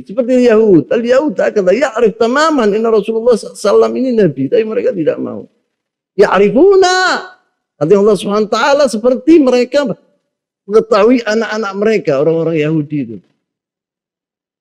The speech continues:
Wal amr kama qil, al fakhru ma syahidat bil ahdau. Ini Abu Jahal seorang yang tenang dengan ke-, al-fakhr.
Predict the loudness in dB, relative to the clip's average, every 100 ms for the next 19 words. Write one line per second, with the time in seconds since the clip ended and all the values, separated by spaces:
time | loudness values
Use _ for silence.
0 | _ _ _ _ _ 2 4 4 4 4
1 | 2 2 2 0 2 4 4 2 0 0
2 | 0 0 2 2 2 0 0 2 0 2
3 | 2 0 -2 0 0 0 -2 -6 _ _
4 | _ _ 4 4 6 4 2 2 0 2
5 | 2 2 0 -6 -4 -4 -2 -4 -2 -2
6 | -2 -2 -6 -10 _ _ _ _ _ _
7 | _ 2 4 6 4 4 4 2 2 -2
8 | -4 _ _ _ _ _ 0 2 0 0
9 | 0 0 -4